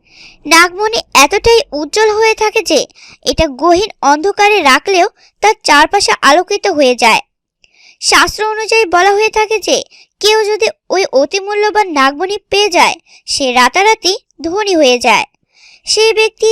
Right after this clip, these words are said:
যা কিছু তাই করতে পারে, সে অন্য কারো রূপও ধরে থাকতে পারে। কিন্তু প্রান্ত এই ধারণায় রয়েছে যা কিনা যুগ যুগ ধরেই চলে আসছে। এই সকল প্রান্ত ধারণা এমনভাবে আমাদের মাথার মধ্যে ঢুকে গেছে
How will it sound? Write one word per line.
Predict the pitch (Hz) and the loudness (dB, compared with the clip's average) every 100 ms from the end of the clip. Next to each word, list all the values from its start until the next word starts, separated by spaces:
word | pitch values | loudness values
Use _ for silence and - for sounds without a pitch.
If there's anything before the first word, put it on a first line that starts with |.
| 427 - | -2 0
যা | 269 302 415 | 2 2 0
কিছু | 392 440 - | -6 -6 0
তাই | 359 381 | 0 0
করতে | 302 277 277 254 | -2 -4 -4 2
পারে, | 226 226 - _ _ _ _ _ _ _ - | 2 2 -4 _ _ _ _ _ _ _ -4
সে | - 453 - | 0 0 0
অন্য | 320 339 403 | -2 -2 0
কারো | 415 440 370 | 2 2 2
রূপও | 302 - 415 _ - | 0 -2 -4 _ 0
ধরে | 349 370 320 | 4 4 2
থাকতে | 277 - 269 | -2 -4 0
পারে। | 240 226 214 - _ _ _ - _ _ | 2 2 0 -6 _ _ _ -20 _ _
কিন্তু | 392 415 466 - 339 | -6 -2 -2 0 2
প্রান্ত | 294 330 427 427 | 2 2 0 0
এই | 440 370 | 0 -2
ধারণায় | 302 330 370 415 427 | -2 0 2 2 2
রয়েছে | 427 427 381 294 - _ _ - | 0 0 0 0 -2 _ _ -2
যা | 349 370 | 0 -2
কিনা | 415 440 294 | -4 -4 -4
যুগ | 320 339 320 | -6 -6 -6
যুগ | 403 339 | -6 -2
ধরেই | 415 392 440 | 0 0 0
চলে | 339 277 220 | 0 2 2
আসছে। | 247 - 214 - _ _ _ _ - - - 320 | 0 -4 -4 -6 _ _ _ _ -20 -20 -2 0
এই | 403 | 0
সকল | 453 466 453 - | -2 -2 -2 2
প্রান্ত | 285 302 403 392 | 2 2 -2 -2
ধারণা | 403 427 381 - - 277 | 0 0 0 -2 0 0
এমনভাবে | 339 392 381 427 427 403 | 0 -4 -2 0 0 0
আমাদের | 403 415 339 | -4 -4 -4
মাথার | 262 269 381 381 | -4 -4 -4 -8
মধ্যে | 359 415 | -8 -8
ঢুকে | 302 339 392 | -6 -4 -4
গেছে | 403 | -4